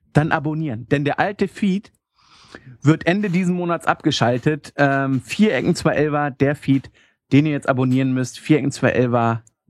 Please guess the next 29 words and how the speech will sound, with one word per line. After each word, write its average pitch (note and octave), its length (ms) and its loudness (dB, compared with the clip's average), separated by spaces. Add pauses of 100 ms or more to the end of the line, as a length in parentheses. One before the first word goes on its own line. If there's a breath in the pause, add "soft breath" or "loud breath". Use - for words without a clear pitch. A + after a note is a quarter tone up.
Podcast, - 720 -4
der C#3+ 100 4
alte C3+ 240 -2
Feed, - 380 -2 (760)
der C3+ 140 6
wird C#3 340 -2
am A#2+ 140 2
Ende C3 180 -2
des A#2 180 -4
Monats A2 300 -2
abgeschaltet. A#2 640 0
Also B2+ 240 2
der A#2+ 100 2
neue B2 280 0
Feed, A#2+ 280 0 (580 loud breath)
ganz E3 200 0
einfach D3 240 0
daran C3 320 -2
zu - 140 -2
erkennen. B2 420 -2
Es C#3 140 0
gibt A#3 220 -2
wieder F3 200 2
ein, E3 220 -2
äh, C#3+ 160 0
Podcast-Logo G3 840 0
und G3+ 320 -2
es C#3+ 180 2
gibt F3 360 -2